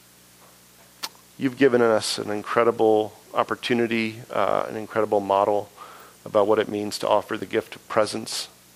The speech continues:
what it means to communicate, um, your love and care and concern and the worth that you see people with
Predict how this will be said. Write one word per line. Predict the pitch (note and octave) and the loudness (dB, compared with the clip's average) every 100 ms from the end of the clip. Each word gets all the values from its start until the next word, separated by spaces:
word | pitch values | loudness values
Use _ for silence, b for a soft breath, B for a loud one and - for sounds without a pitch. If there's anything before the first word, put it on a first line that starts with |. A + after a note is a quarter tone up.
| - | -4
what | A#2 | -4
it | - | -2
means | A2+ A#2 A2+ | -4 -4 -4
to | - | -8
communicate, | - - A2 B2 A#2+ - A#2 A2+ A2+ B B B B B - | -10 -10 -2 -2 -2 -2 -2 -2 -8 B B B B B -6
um, | A2+ G#1+ - - - - - | -4 -4 -8 -12 -20 -20 -10
your | A2+ A#2+ | 0 0
love | G#2+ G#2+ G#2+ A2 | 4 6 6 6
and | G#2+ G2 | 0 -8
care | - G#2+ G2+ G#2 | -4 -2 0 -2
and | G#2+ F#2+ | -4 -8
concern | - G2+ - G#2+ G#2+ G#2+ G#2+ | -12 -12 -6 -2 -2 -4 -8
and | G#2 | -8
the | F#2+ | -4
worth | G2+ G#2+ - | -2 -2 -4
that | - | -10
you | A2 | -8
see | - G#2+ | -8 -8
people | - G2 - | -10 -14 -10
with | F#2+ G2+ F#2 | -6 -4 -6